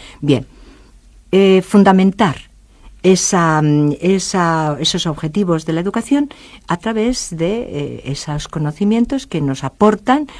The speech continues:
o esos datos, o esas perspectivas que nos aportan los documentos nacionales e internacionales. Y por último, un, eh, un séptimo bloque importante,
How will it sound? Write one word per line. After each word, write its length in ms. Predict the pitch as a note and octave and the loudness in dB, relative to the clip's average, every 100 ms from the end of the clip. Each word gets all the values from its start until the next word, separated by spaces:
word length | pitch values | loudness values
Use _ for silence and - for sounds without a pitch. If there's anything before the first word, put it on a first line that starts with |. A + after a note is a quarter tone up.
| - | -10
o 80 | C#3 | -8
esos 240 | - D3+ | -6 -4
datos, 480 | G3+ G#3+ G#3+ C#4+ C#4 | 0 0 -2 -4 -4
o 80 | C3 | -6
esas 400 | - D#3 D3 - - - - D#3 | -4 -4 -6 -10 -20 -20 -6 -2
perspectivas 720 | G#3 - G3 G3 B3+ C4 - | -2 0 -4 0 0 0 -2
que 80 | D#3+ | -6
nos 160 | C#3+ | -6
aportan 340 | C#3 D3+ D#3 D3+ | -4 -4 -2 -4
los 120 | D3 | -4
documentos 420 | C3 C#3+ C#3+ C#3 | -4 -4 -4 -6
nacionales 640 | C3+ - C#3 C#3+ C#3 - | -6 -6 -4 -2 -4 -4
e 20 | |
internacionales. 800 | C3 B2 B2 A2 A2 G#2+ A2+ - - - - - - - - | -6 -6 -10 -10 -10 -12 -14 -18 -20 -20 -20 -20 -20 -8 2
Y 100 | E4 | 4
por 180 | D4+ C#4+ | 6 6
último, 680 | C#4 B3 B3 A#3 A3+ A3 - | 6 6 8 8 8 4 2
un, 360 | A3+ A#3+ A3+ | 6 8 8
eh, 420 | G#3+ G#3 G3 F#3+ - | 8 6 4 0 0
un 640 | G#3 A3 G#3 G3+ F#3+ F#3 F3 | 2 4 4 4 4 2 0
séptimo 640 | - A#3+ A#3 F#3+ F3 E3 | 0 -2 0 0 2 2
bloque 680 | D#3 D#3+ G#3 G3 G3 E3 D#3 | 0 2 4 4 2 2 2
importante, 1000 | D#3 D3+ D3 C#3+ - F#3 E3 D3 D3+ | 0 0 -2 -4 0 2 2 0 -4